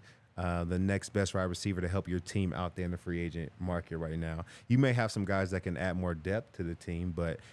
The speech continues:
as far as the core guys that you need to help you win, they're all in the locker room with you right now.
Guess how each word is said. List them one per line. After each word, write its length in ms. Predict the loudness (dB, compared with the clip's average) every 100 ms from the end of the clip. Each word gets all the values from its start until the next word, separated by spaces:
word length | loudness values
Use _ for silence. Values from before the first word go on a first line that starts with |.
| -6
as 100 | -4 2
far 240 | 4 6
as 80 | 4
the 80 | 0
core 260 | 0 2
guys 220 | 2 2
that 140 | 0 0
you 80 | 0
need 260 | 2 0
to 80 | 0
help 240 | 0 0 -2
you 100 | -2
win, 280 | 0 0 0
they're 160 | -2 -2
all 260 | 0 0 0
in 280 | -2 0 0
the 180 | 0
locker 280 | 0 -2 -2
room 160 | -2 -2
with 180 | -4 -6
you 100 | -4
right 200 | -4 -4
now. 280 | -8 -10